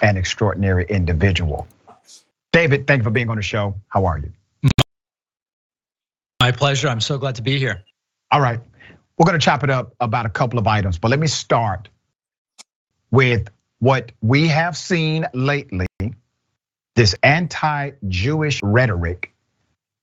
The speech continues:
Speaker 1: spewed by Kanye West, eaten up by individuals since, including white supremacists, who are completely antithetical to the progress of anybody but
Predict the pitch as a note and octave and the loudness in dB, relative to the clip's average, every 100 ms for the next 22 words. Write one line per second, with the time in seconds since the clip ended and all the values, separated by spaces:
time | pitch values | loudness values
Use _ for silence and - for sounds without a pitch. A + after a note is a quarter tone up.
0 | _ _ - - D#3+ E3 E3+ D#3 C3+ B2 | _ _ -2 2 4 4 2 0 0 0
1 | A#2+ A2+ - C3+ B2+ A2 A2 F3 F3+ - | -4 -6 -2 -2 -2 -2 0 -2 -4 -12
2 | - - _ _ _ _ _ _ _ _ | -18 -20 _ _ _ _ _ _ _ _
3 | _ F3 D#3 C3+ D3 B2 B2+ A#2+ C#3 C#3 | _ 0 2 2 2 2 0 0 -2 -2
4 | A#2 D3 C#3 C#3 D3 C#3+ - - _ _ | -2 -4 -4 -4 -6 -8 -10 -12 _ _
5 | - - E3+ F3 - - - - G3+ B3 | -10 0 2 2 -6 -14 -6 0 2 2
6 | A#3+ E3+ G3+ C#3+ C#3 A3+ D#3+ C3 C3+ - | -2 -2 -6 -6 -4 -4 -4 -6 -8 -10
7 | _ _ _ - G3+ - F3 A3+ G3+ E3+ | _ _ _ 2 2 2 0 0 0 0
8 | D3+ C3+ C3 C#3 B2 A2 A#2 G2 _ _ | 0 0 -2 -2 -2 -2 -4 -6 _ _
9 | _ - C3+ G#2+ D#3 C3 B2+ A#2+ G2+ C3+ | _ 0 2 4 4 4 2 0 -2 -2
10 | A#2+ A#2 G#2 A#2 | -2 -4 -4 -4